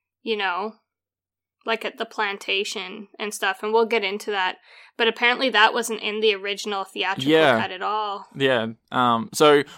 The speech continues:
Speaker 2: we'll also be diving into the documentary of the making of this movie, which was released twelve years later. Um, it was called Heart of Darkness, A Filmmaker's Apocalypse, depicting all of the struggles that they had making it.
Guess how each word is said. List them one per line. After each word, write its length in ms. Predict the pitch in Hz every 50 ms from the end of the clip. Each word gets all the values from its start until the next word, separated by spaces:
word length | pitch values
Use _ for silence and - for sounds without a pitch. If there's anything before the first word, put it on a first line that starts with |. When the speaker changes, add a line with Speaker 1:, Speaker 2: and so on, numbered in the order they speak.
| 110 -
Speaker 2:
we'll 100 | 147 156
also 320 | - 156 185 - - 190
be 160 | 160 156 147
diving 480 | 123 117 - 135 127 127 123 127 120 110
into 320 | 113 113 117 117 - 123
the 100 | 107 110 107
documentary 880 | - 117 113 - - 117 107 117 139 156 - - 185 180 180 175 - _ _ _ 147 117 -
of 500 | 143 139 135 127 127 127 123 117 131 - _ _
the 120 | - 127 120
making 380 | 113 113 110 127 139 - 160 160
of 100 | 160 156
this 160 | 170 160 -
movie, 220 | 180 180 185 185 190
which 180 | 160 131 - -
was 120 | 120 113
released 340 | 113 110 110 113 110 - -
twelve 360 | - - 123 113 120 123 120
years 340 | 117 113 117 117 117 107 104
later. 340 | - - 95 107 120 131 127 -
Um, 280 | - 110 113 107 107 104
it 60 | 95 117
was 140 | 117 113
called 300 | - - - 135 135 117
Heart 220 | 110 123 117 120 120
of 60 | 113
Darkness, 500 | 113 110 107 110 - 123 120 131 - - - -
A 40 | -
Filmmaker's 640 | - - 123 113 117 113 104 110 - - 107 104
Apocalypse, 680 | - - - 135 135 - 165 165 - - - - - _ _ _ _ _ _ _ 117
depicting 380 | 117 - - - - 139 131
all 160 | 127 123 123
of 80 | 120 113
the 60 | 113
struggles 520 | 107 - - 123 113 117 117 120 107 104 -
that 140 | 110 -
they 100 | 101 110 110
had 380 | 107 110 104 107 110 107 - _ _
making 380 | - 123 117 113 117 - 113 104
it. 140 | 101 95 -